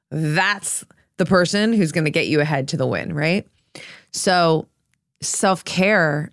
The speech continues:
I mean, come on, you know, it's like, if you are not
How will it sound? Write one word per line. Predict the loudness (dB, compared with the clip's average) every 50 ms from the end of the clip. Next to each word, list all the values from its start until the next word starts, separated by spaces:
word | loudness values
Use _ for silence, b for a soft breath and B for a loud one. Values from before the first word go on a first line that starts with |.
| _
I | -2 0
mean, | 0 0 0
come | -2 -2 0 0
on, | 2 2 0 0 0
you | 0 0
know, | 0 2 2 2 2
it's | 0 -2 -2 -4
like, | -4 -2 -2 -4 -6 -8 b b b b b b b b b b _ _
if | 0 0 0 2 2
you | 4 6 6 6 4 2
are | 2 2 4 4 4 4 2
not | 2 2 2 2 2 2 2 0 -2 -6 -8 -8 -10